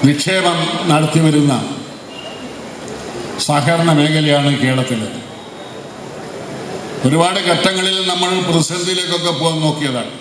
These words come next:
നോട്ട് നിരോധന ഘട്ടത്തിൽ നിങ്ങൾക്ക് ഓർമ്മയുണ്ടാവും, ഈ മേഖലയാകെ തകർത്ത് തരിപ്പണമാക്കി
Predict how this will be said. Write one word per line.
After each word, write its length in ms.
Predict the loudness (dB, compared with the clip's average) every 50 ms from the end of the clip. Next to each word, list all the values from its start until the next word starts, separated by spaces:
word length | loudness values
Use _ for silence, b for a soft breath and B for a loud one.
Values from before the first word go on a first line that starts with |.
| -16 -18 -18 -20 -20 -20 -20 -20 -20 -20 -20 -20 -18 -18 -18 -18 -18 -18 -18 -18 -16 -16 -16 -16 -16 -16 -14 -14 -12 -12 -8 -2 2 4
നോട്ട് 260 | 4 4 4 4 2 2 2
നിരോധന 360 | 2 2 2 2 2 2 0 2 2
ഘട്ടത്തിൽ 320 | 2 2 2 0 0 0 0 0
നിങ്ങൾക്ക് 280 | 2 2 2 2 2 2 2
ഓർമ്മയുണ്ടാവും, 540 | 2 2 2 2 2 2 2 0 -2 -4 -8 -10 -14 -14 -16 -16 -18 -18 -18 -18 -18 -18 -18 -18 -16 -16 -16 -16 -16 -16 -16 -16 -16 -16 -14 -6 0 2 2
ഈ 40 | 4 4 4 4
മേഖലയാകെ 800 | 4 4 4 2 2 2 4 4 4 4 4 2 2 2 2 0 0 -2 -4 -6 -8 -10 -12 -14 -16 -16 -16 -16 -16 -16 -16 -16 -14 -14 -14 -14 -14 -14 -14 -12 -12 -14 -10 -4 0 2
തകർത്ത് 420 | 2 2 4 2 2 2 0 -2 0 0 0
തരിപ്പണമാക്കി 760 | 0 2 2 0 2 2 2 2 2 2 2 2 2 0 -2